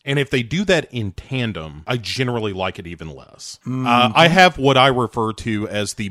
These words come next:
Speaker 1: monsters and monkeys clause,
Speaker 2: Mm-hmm.
Speaker 1: which is if there is a musical and or film where dancing occurs that also includes monsters and or monkeys, I'm in.
Speaker 2: Putting on the wear.
Speaker 1: <laughs> Yes.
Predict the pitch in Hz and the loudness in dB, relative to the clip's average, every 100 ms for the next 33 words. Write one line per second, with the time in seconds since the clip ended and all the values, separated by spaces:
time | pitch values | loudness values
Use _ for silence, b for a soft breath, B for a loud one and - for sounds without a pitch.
0 | 95 95 139 156 - 131 123 123 104 98 | -4 -2 -2 -4 -4 -4 -4 -6 -6 -4
1 | 107 107 95 78 69 - - - 92 80 | -6 -8 -12 -16 -16 -16 -16 -12 -8 -8
2 | 64 - - 139 123 110 113 123 131 131 | -12 -14 -8 -8 -6 -4 -2 0 0 0
3 | 143 120 113 - 120 - 143 185 185 156 | 0 -2 -4 -6 -8 -4 -2 0 -2 -2
4 | 113 107 151 170 170 165 151 123 123 117 | -2 -4 -4 -4 -4 -2 -2 -4 -6 -4
5 | 113 104 - 120 101 92 90 90 104 101 | -4 -6 -4 -4 -4 -6 -8 -12 -8 -8
6 | 90 110 165 147 107 90 - 92 80 76 | -6 -4 -4 -4 -8 -10 -12 -12 -12 -14
7 | 76 78 - b b - 120 - 202 285 | -16 -18 -20 b b -8 -8 -4 0 0
8 | - 151 117 - 110 92 98 110 120 - | 2 0 -2 -6 -8 -8 -8 -6 -6 -8
9 | 120 113 - 123 110 98 92 202 220 98 | -8 -8 -8 -6 -4 -6 -6 -6 -6 -10
10 | 76 78 80 - - 127 110 - - 311 | -14 -16 -16 -12 -4 -2 -2 -6 0 0
11 | 302 294 269 269 269 269 269 277 269 269 | 2 0 2 2 0 -4 -4 -4 -4 -6
12 | 262 254 254 - - 180 151 190 190 208 | -8 -14 -20 -14 -10 -10 -10 -4 -4 0
13 | 269 135 120 | 0 0 -4